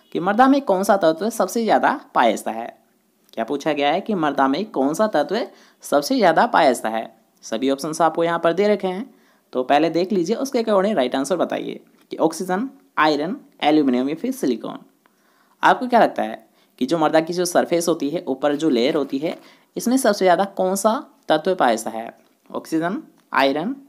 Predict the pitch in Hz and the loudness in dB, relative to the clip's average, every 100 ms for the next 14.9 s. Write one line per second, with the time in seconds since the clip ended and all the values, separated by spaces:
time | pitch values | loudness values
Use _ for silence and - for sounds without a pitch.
0 | - 123 160 160 139 147 147 147 359 - | -4 0 2 2 0 0 -4 -4 -8 -8
1 | _ _ - - 117 - 120 - _ _ | _ _ -6 -2 -2 -2 -12 -14 _ _
2 | _ _ _ _ _ - 175 220 233 254 | _ _ _ _ _ 2 4 4 4 2
3 | 254 160 185 220 220 208 175 180 185 190 | 2 2 6 4 4 -4 -4 -2 -2 0
4 | 165 147 180 156 151 156 175 147 135 135 | -2 2 2 2 0 -4 -2 2 2 0
5 | 185 - - - 208 226 214 208 165 156 | -2 -8 -10 -6 -4 0 0 4 4 4
6 | 208 - - _ - 190 170 139 160 - | 0 -2 -16 _ -6 0 0 0 -4 -4
7 | 151 143 170 175 160 110 107 113 113 - | -4 -4 -4 -4 -2 -2 -4 -10 -12 -14
8 | _ _ _ _ 135 139 180 170 170 185 | _ _ _ _ -6 -2 0 0 0 -8
9 | - 156 156 180 180 180 180 151 156 170 | -4 -4 -4 -2 -2 0 0 0 0 -2
10 | 190 190 147 185 185 - 143 139 160 196 | 0 0 -2 -2 -6 -6 -6 -4 -2 2
11 | 220 214 175 156 156 165 381 - - _ | 2 4 4 4 0 -4 -6 -10 -20 _
12 | _ 196 233 247 226 214 190 185 185 160 | _ 0 2 2 0 2 4 4 2 2
13 | 160 151 139 160 190 131 175 403 - _ | 2 0 0 -4 -4 0 -2 -2 -10 _
14 | 143 147 160 170 151 110 107 110 | -6 -2 0 0 0 -2 -2 -10